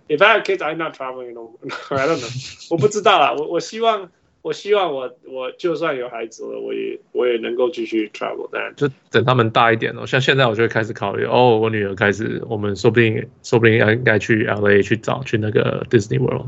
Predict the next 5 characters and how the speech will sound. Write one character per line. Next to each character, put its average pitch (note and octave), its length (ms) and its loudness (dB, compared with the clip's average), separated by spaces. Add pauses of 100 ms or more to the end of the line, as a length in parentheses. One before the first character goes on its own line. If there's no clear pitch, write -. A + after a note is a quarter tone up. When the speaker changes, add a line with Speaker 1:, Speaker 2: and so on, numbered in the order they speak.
Speaker 2:
在 B2 120 2
Disneyland。 A#2 500 2 (440)
Speaker 1:
Yeah. B2 180 -4 (340)
Speaker 2:
Yeah. C3 240 -4
Speaker 1:
OK。 A#2 300 -4